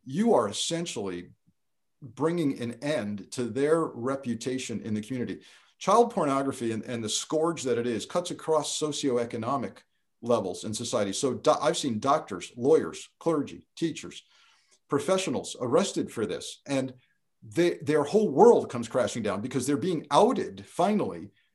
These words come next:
as among the most heinous criminals in our society. The, the, the lowest thing, I,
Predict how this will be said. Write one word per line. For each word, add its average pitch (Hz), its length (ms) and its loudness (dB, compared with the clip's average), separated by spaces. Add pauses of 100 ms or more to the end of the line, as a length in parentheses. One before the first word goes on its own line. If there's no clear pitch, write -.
(120)
as 143 220 2 (180)
among 160 300 0
the 147 80 2
most 139 240 0
heinous 180 720 -4 (240)
criminals 147 560 0
in 131 180 -2
our 117 240 0
society. 156 480 0
The, 151 260 2 (100)
the, 143 200 0
the 147 100 0
lowest 190 500 4
thing, 143 240 2
I, 135 100 0